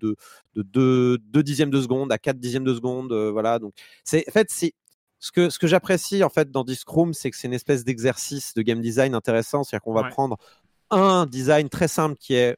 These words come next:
Speaker 1: vous êtes dans une salle, en vue du dessus, vous devez éviter des, des disques, et un peu comme en musique classique, un peu comme une variation finalement, on va faire varier ce thème encore et
Speaker 2: Mm.
Speaker 1: encore avec, euh, de plus en plus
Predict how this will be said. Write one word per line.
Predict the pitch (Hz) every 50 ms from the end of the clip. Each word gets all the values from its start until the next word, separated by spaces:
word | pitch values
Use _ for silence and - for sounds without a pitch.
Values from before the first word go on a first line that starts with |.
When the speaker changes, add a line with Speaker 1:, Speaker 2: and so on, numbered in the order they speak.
| _ _
Speaker 1:
vous | - 123 151
êtes | 151
dans | 156 143
une | 131 143 135
salle, | - - 151 139 139 131
en | 117 113
vue | 113 123 131
du | 135 123
dessus, | - - - - 139
vous | 120 117
devez | 110 107 113 113
éviter | 107 110 107 - 131 120
des, | 113 107 104 104
des | 101 101 98
disques, | 95 107 135 - - - - - - - -
et | 120
un | 123
peu | 123 165 165
comme | - 170 160
en | 151 147
musique | 147 135 123 - -
classique, | - 156 139 - - - 139 -
un | 127
peu | - - 156
comme | - 160 151 143
une | 139 127 113
variation | 147 151 143 151 156 143 - - - 143 151
finalement, | - - 135 117 113 113 117 123 - - - - -
on | 107
va | 117 123
faire | - 160 135 135 131
varier | 160 170 170 175 175 175
ce | - -
thème | 156 - - 135 123 123 135 131
encore | 135 151 - 190 170 165
et | 160 147
Speaker 2:
Mm. |
Speaker 1:
encore | 147 143 147 139 135 139 131 127
avec, | 110 120 - -
euh, | 131 117 - - - - -
de | 131
plus | - - 151 160
en |
plus | - - 175 156 -